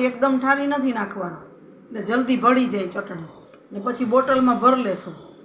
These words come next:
બોટલ તડકે કોરી કરી લેવાની, તડકો ના હોય તો ગેસ ઉપર સહેજ તપાડી લેવાની. જો આ બોટલ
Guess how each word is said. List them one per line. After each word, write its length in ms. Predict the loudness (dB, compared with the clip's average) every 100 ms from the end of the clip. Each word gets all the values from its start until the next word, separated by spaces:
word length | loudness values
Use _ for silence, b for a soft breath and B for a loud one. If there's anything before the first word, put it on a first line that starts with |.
| -6
બોટલ 320 | -6 -4 -6
તડકે 460 | -4 -4 -4 -6 0
કોરી 260 | 2 2
કરી 240 | 4 2 2
લેવાની, 360 | 0 0 -2
તડકો 340 | 4 4 4 2
ના 120 | 2
હોય 100 | 0
તો 80 | -2
ગેસ 280 | 0 0 0
ઉપર 180 | -4 -4
સહેજ 240 | -4 -4
તપાડી 480 | -4 0 0 0 -4
લેવાની. 340 | -6 -8 -14 -20 -20 -20 -20 -20 -20 -20 -20 -20 -20 -20 _ _ _ _ _ _ _ _ _ -20 -20 -20 -20
જો 100 | -10 -8
આ 100 | -6
બોટલ 240 | -6 -4